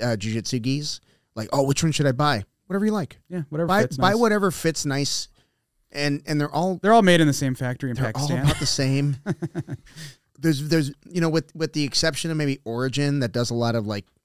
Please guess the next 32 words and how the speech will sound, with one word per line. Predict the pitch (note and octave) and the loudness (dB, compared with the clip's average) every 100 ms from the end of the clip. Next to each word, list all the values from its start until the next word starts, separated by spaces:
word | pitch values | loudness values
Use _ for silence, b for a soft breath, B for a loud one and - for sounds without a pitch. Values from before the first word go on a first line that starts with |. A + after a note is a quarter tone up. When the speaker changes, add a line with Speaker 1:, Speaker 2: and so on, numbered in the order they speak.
| _ _ _ _ | _ _ _ _
Speaker 1:
fitted | - - B2 B2 - | -8 -2 -2 -2 -4
cuts | - A2+ - - | -8 -4 -6 -4
to | C3+ | -6
their, | A#2 A2+ A2 A2 _ | -4 -4 -4 -6 _
to | B2 | -4
their | A2+ | -4
gis. | G2 G2+ G#2 C3 C3 - - | -4 -8 -6 -4 -4 -6 -10
Speaker 2:
Yeah, | G2+ | -16
I | E2+ | -16
don't | C#2+ | -16
like | D2+ | -20
theirs. | - _ | -20 _
Speaker 1:
Um, | A2+ A#2 A2 G#2+ G2 _ - | -2 0 0 -2 -4 _ -4
th-, | - | -2
there's | D#3+ D#3+ | 0 0
a | D3 | 2
lot | C3+ A#2 | 0 0
of | |
creases. | - A#2 A2+ G2+ G2 | -2 -4 -4 -4 -2
I | |
mean, | C#3+ | 0
there | D3+ | 0
was | D3+ | -2
not, | C3+ B2 | -4 -4
not | B2 A#2 | -6 -4
creases, | B2 A#2 | -8 -8
but | G#2+ F#2 | -10 -10
a | A2+ | -8
lot | A#2 G#2+ | -6 -6
of, | G2 | -8
uh, | F#2 | -8
stitching | F#2+ - C3+ G#2 F#2+ | -8 -8 -6 -6 -8